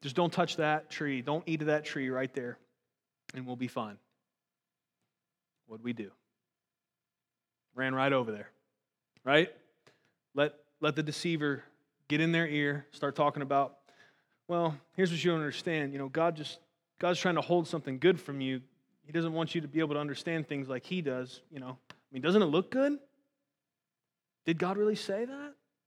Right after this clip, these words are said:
It's, it's that kind of stuff. Same stuff we fall for today. Sin entered the world, and from that point forward, every single one of us is born into sin. We're sin by nature and by choice. And, uh,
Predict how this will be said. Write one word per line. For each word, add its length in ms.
It's, 300
it's 120
that 180
kind 160
of 60
stuff. 300
Same 220
stuff 220
we 80
fall 200
for 160
today. 300
Sin 280
entered 240
the 100
world, 280
and 100
from 140
that 160
point 260
forward, 320
every 200
single 300
one 160
of 100
us 300
is 120
born 320
into 160
sin. 340
We're 100
sin 240
by 120
nature 400
and 120
by 100
choice. 500
And, 240
uh, 160